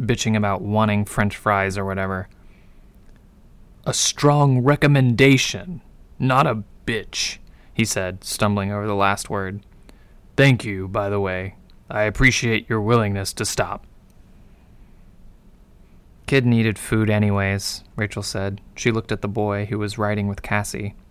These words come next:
The girl had opened her jacket and zipped it up so it held him to her. "He good?"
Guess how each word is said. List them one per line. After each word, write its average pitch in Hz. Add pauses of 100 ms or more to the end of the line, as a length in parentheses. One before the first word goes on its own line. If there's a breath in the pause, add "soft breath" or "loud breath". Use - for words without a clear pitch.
(400 soft breath)
The 120
girl 120
had 110
opened 110
her 104
jacket 107
and 104
zipped 113
it 110
up 117 (100)
so 107
it -
held 110
him 107
to -
her. - (1000)
"He 117
good?" 131